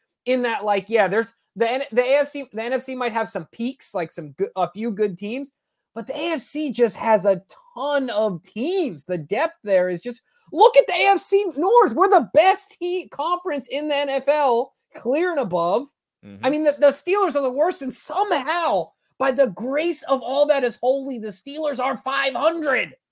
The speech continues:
Speaker 1: Like, how is this happening?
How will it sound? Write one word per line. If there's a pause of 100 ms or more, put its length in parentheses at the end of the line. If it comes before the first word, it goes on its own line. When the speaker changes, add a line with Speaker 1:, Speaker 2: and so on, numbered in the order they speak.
(760)
Speaker 1:
Like,
how
is
this
happening?